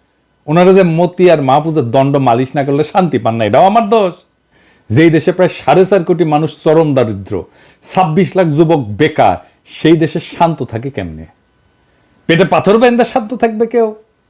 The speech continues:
কিছু না করলেও এই দেশে অশান্ত থাকবে। আমি শান্ত হব না যতদিন না আমি চারটা জিনিস অ্যাচিভ না করব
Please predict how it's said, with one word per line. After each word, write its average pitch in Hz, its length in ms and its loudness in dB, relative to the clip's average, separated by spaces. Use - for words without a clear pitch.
কিছু - 180 2
না 240 160 4
করলেও 247 280 4
এই 226 60 4
দেশে 220 220 0
অশান্ত 135 320 -8
থাকবে। 78 420 -18
আমি 208 260 2
শান্ত 214 340 -2
হব 101 240 0
না 71 220 -14
যতদিন 202 420 2
না 110 200 -2
আমি 110 160 -4
চারটা 165 480 -2
জিনিস 131 380 -2
অ্যাচিভ 127 320 -2
না 120 180 -2
করব 107 300 -2